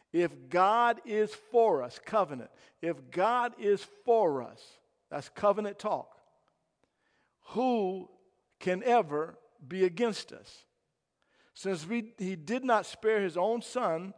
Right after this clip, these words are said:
but gave him up for us all, won't he also give us everything else? Who dares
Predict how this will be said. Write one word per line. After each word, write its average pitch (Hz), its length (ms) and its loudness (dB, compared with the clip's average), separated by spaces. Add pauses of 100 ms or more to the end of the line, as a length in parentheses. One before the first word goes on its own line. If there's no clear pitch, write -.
(280)
but 156 160 -4
gave 208 220 6
him 220 140 -2
up 208 180 0
for 196 200 0
us 180 120 -6
all, 165 460 0 (160)
won't 202 260 0
he 233 140 -2
also 262 400 0
give 226 260 -6
us 247 220 -2 (220)
everything 254 720 -2
else? 247 420 -2 (2500)
Who 302 180 4
dares 262 760 4